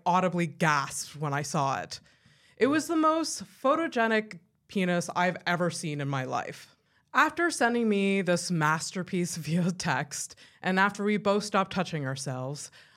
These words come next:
I naturally asked him out on a date. I needed to see this masterpiece in person. We planned to meet the following Saturday. Three long days after the initial dick pic and four sexting sessions later, we met.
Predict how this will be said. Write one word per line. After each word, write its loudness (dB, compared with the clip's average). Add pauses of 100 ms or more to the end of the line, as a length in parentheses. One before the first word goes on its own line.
I 4
naturally 2
asked 0
him 0
out 0
on -2
a -4
date. -8 (800)
I 4
needed 4
to 0
see 0
this 0
masterpiece 0
in 0
person. -6 (100)
We 2
planned 4
to 2
meet 4
the 0
following 0
Saturday. -6 (680)
Three 2
long 4
days 2
after 0
the 0
initial -2
dick -8
pic -2
and -6
four -2
sexting -6
sessions -4
later, 0
we -2
met. -6